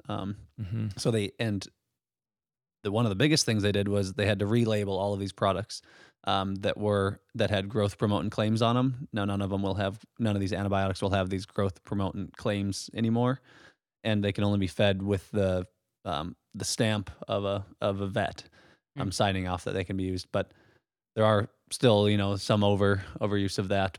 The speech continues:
Speaker 1: But this concept is, it's, in general, it's good, um, to do this, because if we aren't reinvesting like we talked about before, and we're using these human important antibiotics in livestock,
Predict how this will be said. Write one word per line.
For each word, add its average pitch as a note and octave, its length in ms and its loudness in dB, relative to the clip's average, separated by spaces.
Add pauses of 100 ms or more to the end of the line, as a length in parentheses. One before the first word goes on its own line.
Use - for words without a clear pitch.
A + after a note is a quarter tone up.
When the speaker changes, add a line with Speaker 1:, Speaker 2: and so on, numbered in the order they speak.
Speaker 1:
But G2 240 -2 (120)
this - 460 -4 (460)
concept A2+ 520 2
is, G2 160 0
it's, G#2 300 -4
in G#2+ 160 0
general, C3 340 8
it's F#2+ 120 0
good, G#2 380 4
um, F#2+ 340 -2 (100)
to - 80 -6
do G2+ 180 2
this, F#2+ 160 0
because G2 500 -4 (580)
if - 160 -4
we A2 80 4
aren't G#2+ 180 4
reinvesting G#2 560 4
like G2 100 -2
we G2 80 -4
talked G2+ 220 -2
about G2 200 -4
before, G2+ 480 0 (100)
and G2+ 180 -2
we're G2 80 -2
using G2+ 380 -2
these G2 260 -4
human G#2 600 -2 (100)
important G#2 400 -2
antibiotics G2+ 540 2
in G2 260 -4
livestock, F#2 680 -6